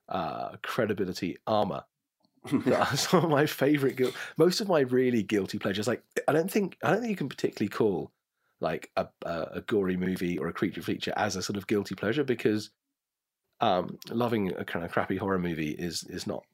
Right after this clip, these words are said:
Speaker 1: that, uh, guilty, I guess. I don't know. But,
Speaker 2: No, I know
Speaker 1: um,
Speaker 2: what you're saying.
Speaker 1: but some of my favourite absolutely terrible, properly awful movies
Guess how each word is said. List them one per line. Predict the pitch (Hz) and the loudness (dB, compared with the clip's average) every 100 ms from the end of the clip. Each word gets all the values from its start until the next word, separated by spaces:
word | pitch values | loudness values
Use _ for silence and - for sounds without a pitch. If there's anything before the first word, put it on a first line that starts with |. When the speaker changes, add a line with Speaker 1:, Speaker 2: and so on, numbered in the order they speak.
| _ | _
Speaker 1:
that, | 82 78 - _ _ _ _ _ _ | -2 -2 -6 _ _ _ _ _ _
uh, | 87 76 - - - | -2 -2 -8 -16 0
guilty, | 147 127 - | 0 0 -4
I | |
guess. | 60 104 | -2 2
I | 127 | 2
don't | 80 | 2
know. | 85 - - - _ | -4 -6 -16 -20 _
But, | 127 117 - | 4 4 4
Speaker 2:
No, | 117 | 2
I | 113 139 | 6 8
know | |
Speaker 1:
um, | 143 | 8
Speaker 2:
what | |
you're | 117 | 8
saying. | - 101 | 4 4
Speaker 1:
but | 139 | 4
some | 147 165 | 6 4
of | 165 | 6
my | 139 | 4
favourite | 135 127 131 120 107 - - | 4 4 4 6 2 2 0
absolutely | 113 - - 113 110 104 104 - 95 - | 0 0 -2 0 2 2 2 0 -6 -6
terrible, | - 120 113 95 76 71 - _ | -2 2 4 2 0 -6 -10 _
properly | - - 120 98 - 92 90 - | -6 2 2 2 0 0 -2 -2
awful | 117 107 - 90 | 0 2 0 -4
movies | 80 76 67 71 80 | -4 -6 -6 -8 -10